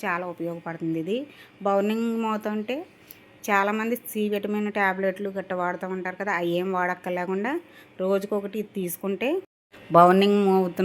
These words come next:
నుంచి రిలీఫ్ అవ్వచ్చండి. చాలా బాగా ఉపయోగపడుతుంది వాళ్ళకి. చాలామంది నారింజకాయ తినండి, నారింజకాయ తొనలు తినండి అని చెప్తారు, అవి కూడా అవసరం లేదు. ఇది రోజుకొక-, రోజుకొకటి తీసుకుంటే వాళ్ళకి చాలా రిలీఫ్గా ఉంటుంది. ఇదిగోండి ఇప్పుడు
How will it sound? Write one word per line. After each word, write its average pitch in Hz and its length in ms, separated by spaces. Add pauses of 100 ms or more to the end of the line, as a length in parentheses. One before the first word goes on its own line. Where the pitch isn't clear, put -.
నుంచి 190 240 (540)
రిలీఫ్ 196 340
అవ్వచ్చండి. 165 520 (340)
చాలా 175 340
బాగా 180 220
ఉపయోగపడుతుంది 170 580
వాళ్ళకి. 160 260 (440)
చాలామంది 220 640 (720)
నారింజకాయ 202 500
తినండి, 202 320
నారింజకాయ 196 560 (560)
తొనలు 190 320
తినండి 196 280
అని 185 120
చెప్తారు, 190 320 (100)
అవి 175 200
కూడా 196 180
అవసరం 180 260
లేదు. 180 180
ఇది 180 120
రోజుకొక-, 180 420 (140)
రోజుకొకటి 185 500
తీసుకుంటే 185 440 (480)
వాళ్ళకి 185 340
చాలా 185 220 (100)
రిలీఫ్గా 185 480
ఉంటుంది. 170 380 (960)
ఇదిగోండి 190 360
ఇప్పుడు 208 180